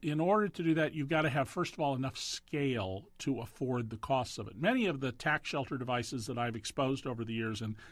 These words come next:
they literally have totaled many hundreds of billions of dollars on a ten-year basis. In theory, you and I could go do, but to do it, you really have to have a huge amount of money. I mean, some of them ha-, come with, for example, a million dollar upfront fee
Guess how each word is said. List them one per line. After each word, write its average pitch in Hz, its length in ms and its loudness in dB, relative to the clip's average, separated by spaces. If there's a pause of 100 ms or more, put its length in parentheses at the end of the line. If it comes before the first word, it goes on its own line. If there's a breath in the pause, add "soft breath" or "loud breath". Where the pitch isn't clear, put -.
(180 loud breath)
they 143 160 6
literally 156 480 4
have 123 120 -2
totaled 135 360 0
many 143 240 2
hundreds 143 500 0
of 107 140 -6
billions 127 480 0
of 101 100 -8
dollars 117 480 -2
on 101 140 -4
a - 20 -8
ten-year 117 460 -4
basis. 117 420 -6 (960 loud breath)
In 156 160 6
theory, 226 480 4
you 160 240 2
and 170 80 2
I 151 200 4
could 147 200 -4
go 117 160 0
do, 104 400 -4 (920 soft breath)
but 147 320 2
to 160 100 0
do 185 300 4
it, 170 140 0
you 147 120 2
really 165 220 4
have 143 220 2
to 143 100 0
have 123 360 0 (120)
a 135 60 -2
huge 156 340 2
amount 135 160 0
of 135 60 -2
money. 180 180 0
I 120 40 -2
mean, 123 100 -2
some 185 240 2
of 190 60 0
them 160 120 2
ha-, 151 180 -2
come 151 240 2
with, 135 200 0
for 139 160 -4
example, 123 420 -4
a 127 160 -4
million 156 560 2
dollar 131 380 0
upfront - 600 -4
fee 120 520 -4